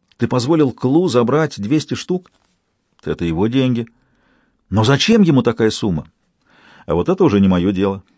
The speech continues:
возразил Уин. "Ты же знал Клу. Он мог взять их на наркотики или на игру, или..." "Все может быть", — кивнул Уинзер, "но я его финансовый советник. Консультирую по вопросам капиталовложений.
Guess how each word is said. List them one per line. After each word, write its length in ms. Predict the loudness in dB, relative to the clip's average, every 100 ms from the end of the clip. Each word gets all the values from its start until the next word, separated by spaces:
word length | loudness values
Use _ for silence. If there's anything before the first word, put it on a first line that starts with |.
| _
возразил 460 | -6 -2 -2 -2 -2
Уин. 280 | -2 -4 -8 _ _ _ _ _ _ -18
"Ты 140 | -6 0
же 160 | 0
знал 380 | 2 2 2 2
Клу. 400 | 0 -4 -4 -6 -12 _ _ _ _ _ _ 2
Он 160 | 4
мог 160 | 4 2
взять 280 | 0 0 -2
их 120 | -2
на 120 | 0
наркотики 760 | 0 -2 -2 -2 -4 -12 -14 -2
или 200 | 2 2
на 180 | 2
игру, 380 | 0 -2 -2 0
или..." 260 | 2 2 -2 -14 _ _ _ _
"Все 380 | -12 0 2 4
может 320 | 4 2 -2
быть", — 340 | -4 -8 -12 _ _ _ _
кивнул 380 | -6 -2 0 -2 -4
Уинзер, 460 | -6 -6 -8 -8
"но 140 | -4 0
я 180 | 2
его 180 | 2 0
финансовый 540 | 0 -2 0 -2 -4 -2
советник. 600 | -2 -2 -6 -12 -18 _ _ _ _ _
Консультирую 720 | 0 2 2 0 0 2 4 2
по 100 | 0
вопросам 480 | 2 2 0 -2
капиталовложений. 920 | -4 -4 0 0 2 0 0 -6 -8